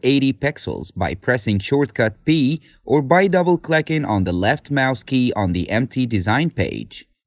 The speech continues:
By selecting page size in pixels, A V Snap will switch to control mode and will display additional tools for button creation. Draw a button in the middle of the screen.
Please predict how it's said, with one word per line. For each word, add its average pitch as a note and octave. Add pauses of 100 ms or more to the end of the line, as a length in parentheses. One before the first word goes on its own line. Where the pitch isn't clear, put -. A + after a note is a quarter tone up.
(480)
By F#2+
selecting B2
page F#3
size C3
in F#2
pixels, A2+ (380)
A G#3
V F#3+
Snap C#3
will G2
switch A#2+
to -
control C#3+
mode G#2 (360)
and F#2
will F#2+
display D#3
additional D3
tools A2+
for F#2+
button A#2+
creation. A2+ (560)
Draw F3+
a C3+
button A#2+
in A2+
the G2
middle B2+
of F#2+
the F#2
screen. D3+